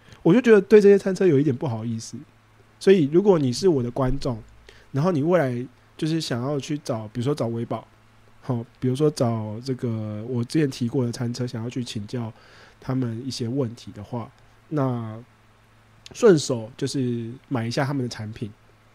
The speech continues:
好，买一下，不管他是买汉堡、买 bagel 啊，或者是买挂包啊、买便当啊，什么都好，就是买一下。我觉得买了也是有益无害啦，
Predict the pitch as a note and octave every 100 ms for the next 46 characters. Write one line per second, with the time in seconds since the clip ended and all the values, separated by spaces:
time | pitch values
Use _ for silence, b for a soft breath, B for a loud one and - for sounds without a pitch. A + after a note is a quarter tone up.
0 | _ - C3 C#3 C3+ D#3 D3 D#3 B2 C3+
1 | D3 C#3+ A2+ A#2+ - B B B B D#3
2 | C#3 C3 A#2+ A#2 C3+ C3+ C3 A#2 A#2 C3+
3 | C3+ C#3 D3 _ _ _ _ _ _ _
4 | _ _ - - C3 A#2 D3+ C#3 C3+ C3
5 | B2+ B2 B2 B2+ A#2+ A2 C#3+ C3 B2 B2
6 | B2 C#3+ F#3 F#3 - - B B B -
7 | D3 C#3 C#3 C3 A2 G#2+ C3+ A#2+ C#3+ G#3+
8 | C#4+ C4+ F3 D3 D3 - _ D#3 C#3+ C#3+
9 | A3+ F3 D#3 F#3+ F#3 D3 D#3 E3 C3 A2+